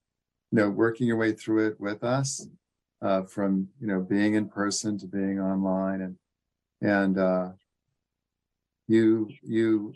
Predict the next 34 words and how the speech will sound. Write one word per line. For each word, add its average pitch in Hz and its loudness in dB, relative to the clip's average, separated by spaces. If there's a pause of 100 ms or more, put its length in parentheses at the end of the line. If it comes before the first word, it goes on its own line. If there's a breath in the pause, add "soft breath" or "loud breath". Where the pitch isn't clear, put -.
(340)
have 110 -8
grown 120 0
so 120 -2
much 120 -4 (160)
in 104 -4
those 101 -2
four 104 0
years 104 2
that 98 -8 (500)
I 117 0
had 107 2
you 101 0
slated 104 -2
in 101 -4
my 104 0
mind 98 -2
for 98 -6
the, 95 -6 (840)
the - -6
chair 120 2
seat, 92 -4 (1040)
uh, 90 -2 (160)
which 101 -8
is 95 -6
coming 104 0
up 95 -2
shortly. - -4
<laughs> - - (680)
So - -2
we're 98 2
gonna 104 2
have 95 -6
to 107 -8 (120)
figure, 98 0